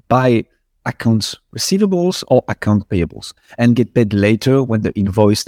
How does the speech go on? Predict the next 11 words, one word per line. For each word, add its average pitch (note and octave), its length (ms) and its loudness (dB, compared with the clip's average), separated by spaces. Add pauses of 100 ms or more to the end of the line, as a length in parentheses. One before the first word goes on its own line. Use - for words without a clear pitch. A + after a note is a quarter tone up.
linked A2 480 0
to A2+ 120 0
the F#2+ 220 0 (440)
account - 340 -2
receivable F#2+ 640 0
A G#2 140 0
R G2 220 0 (260)
or G#2 180 0
A F#2+ 160 2
P D3 320 -2
matures. - 420 -8